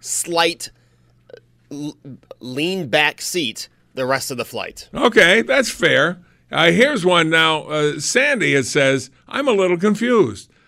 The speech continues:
Speaker 2: The seats only recline, what, an inch or two? And that makes or breaks somebody behind you?" Yes. Me. Okay? I'm six-foot-four and weigh about three hundred pounds. And I have been on airplanes where my knee, just getting into the seat,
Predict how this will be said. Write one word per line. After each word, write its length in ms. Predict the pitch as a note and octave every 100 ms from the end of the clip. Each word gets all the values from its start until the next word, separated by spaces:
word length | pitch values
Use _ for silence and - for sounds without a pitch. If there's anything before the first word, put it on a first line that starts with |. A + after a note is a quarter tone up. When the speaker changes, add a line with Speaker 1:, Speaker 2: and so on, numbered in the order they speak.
| _
Speaker 2:
The 120 | - D3
seats 400 | - B3+ B3 G#3+
only 260 | G#3+ A3+
recline, 760 | G3 F3 - G#3+ G#3 E3 E3 E3
what, 160 | F3 D3
an 80 |
inch 240 | B2 D#3 E3
or 80 | F#3+
two? 400 | G3+ A3 A#3+ - _ _
And 180 | - C3
that 200 | D#3+ E3
makes 280 | D#3 F3 F3
or 60 | D3+
breaks 340 | C#3+ E3 F3
somebody 300 | F3 E3+ F3+
behind 420 | D3+ D3 D#3 F3
you?" 200 | F#3 A3 -
Yes. 720 | - A#2+ F#3 E3+ - - - - _ _ _ _
Me. 540 | - E3+ A3 G#2 - _ _ _ _ -
Okay? 440 | B2+ B2+ F3 F3 F3 _ -
I'm 220 | C#3+ D3
six-foot-four 1200 | C3+ - A#3 - - A3 A3 - - E3+ D#3+ D#3+
and 160 | D3 C#3
weigh 180 | D3 D3
about 320 | B2+ B2+ B2+
three 300 | - E3+ F3+
hundred 420 | D#3 D#3+ D3 C3+
pounds. 520 | B2+ A2+ C2 - - _ _ _ _ _ -
And 380 | C3 C3+ C#3 C3
I 240 | D3 F#3
have 260 | G3+ F#3 C#3+
been 200 | F#3 F#3
on 200 | E3 D#3
airplanes 720 | D3+ E3+ E3 D3+ A#2 B2 A#2+
where 200 | - C3
my 240 | C3 B2+ B2
knee, 440 | C#3+ F3 D3 D3
just 360 | - A#2+ B2 -
getting 300 | C3+ D3+ D3+
into 240 | F#3 A#3
the 120 | A#3+
seat, 400 | A3+ G#3 C#3 A2+